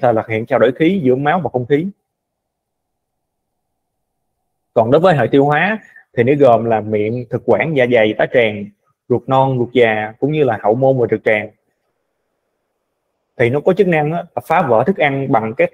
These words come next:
cái chế là lý hóa, là sau đó nó sẽ được biến thành, chuyển được, biến đổi thành các phân tử nhỏ nhất để cho cơ thể chúng ta hấp thu vào.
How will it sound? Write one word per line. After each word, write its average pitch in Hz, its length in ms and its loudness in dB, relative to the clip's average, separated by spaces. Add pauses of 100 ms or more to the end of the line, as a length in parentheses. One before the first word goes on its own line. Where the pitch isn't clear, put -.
cái 170 100 -2
chế 156 260 2
là 120 280 0
lý 135 260 0
hóa, 175 380 -2 (1300)
là 120 240 2 (600)
sau 151 200 0
đó 190 440 2
nó 165 80 -4
sẽ 147 140 -2
được 120 200 2 (200)
biến 196 240 2
thành, 113 320 -4 (160)
chuyển 143 180 0
được, 135 100 4
biến 170 140 2
đổi 123 220 2
thành 110 180 -6
các 165 180 -6
phân 143 140 -8
tử 113 160 2
nhỏ 131 360 -4
nhất 226 120 -4 (440)
để 127 320 0 (140)
cho 143 140 4
cơ 135 120 0
thể 117 180 0
chúng 170 120 -4
ta 131 280 0
hấp 180 140 -4
thu 139 180 2
vào. 110 320 0